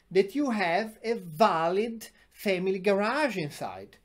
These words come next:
And this valid family garage is going to only have valid bikes.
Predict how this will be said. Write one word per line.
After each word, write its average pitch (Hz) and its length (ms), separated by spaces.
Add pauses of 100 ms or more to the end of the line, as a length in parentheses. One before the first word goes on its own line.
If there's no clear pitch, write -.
(260)
And 170 180
this 190 140
valid 214 420
family 165 440
garage 170 520
is 220 140
going 208 360
to 220 140
only 220 480
have 220 540 (340)
valid 170 560
bikes. 220 680